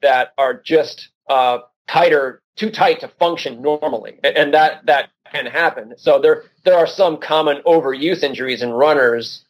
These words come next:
that are contributed to by,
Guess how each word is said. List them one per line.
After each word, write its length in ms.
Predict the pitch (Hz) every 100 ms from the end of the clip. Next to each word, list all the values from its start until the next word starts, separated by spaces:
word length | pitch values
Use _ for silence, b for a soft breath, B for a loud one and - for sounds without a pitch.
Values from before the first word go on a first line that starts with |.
| _
that 480 | - - 139 135 - - -
are 160 | 143 139
contributed 840 | 143 123 - - 202 160 135 107
to 420 | 135 127 - 123
by, 580 | 107 135 131 127 127